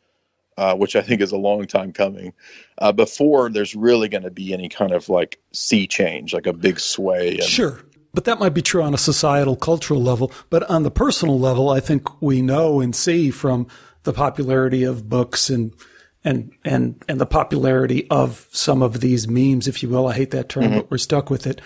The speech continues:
Speaker 2: That people can undergo personal spiritual transformations, can
Speaker 1: Sure.
Speaker 2: undergo personal, just logical transformations
Speaker 1: Yes.
Speaker 2: by looking at some of this evidence, some of this data.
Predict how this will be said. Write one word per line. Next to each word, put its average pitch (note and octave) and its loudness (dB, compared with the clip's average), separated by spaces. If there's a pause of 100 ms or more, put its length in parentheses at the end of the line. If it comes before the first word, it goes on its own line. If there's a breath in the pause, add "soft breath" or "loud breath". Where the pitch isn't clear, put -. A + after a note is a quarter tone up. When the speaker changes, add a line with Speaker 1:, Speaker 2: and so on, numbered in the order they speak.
(280 loud breath)
Speaker 2:
That F3+ -2
people C4 2
can A3+ 2
undergo E3 2 (280 loud breath)
personal G3 0 (200 loud breath)
spiritual E3 0
transformations, D3+ 0 (220 loud breath)
can F3 0
Speaker 1:
Sure. D#3 2
Speaker 2:
undergo F3+ 2
personal, F#3+ -2
just - 0 (280 loud breath)
logical E3 2
transformations C3+ 0 (180 loud breath)
Speaker 1:
Yes. C3 2
Speaker 2:
by C#3 2
looking D#3+ 0
at C#3+ 0
some C#3+ 2
of A#2+ 0
this B2 0 (200)
evidence, C#3+ 2
some C3+ -2
of B2 -4
this B2 -4
data. C#3+ 2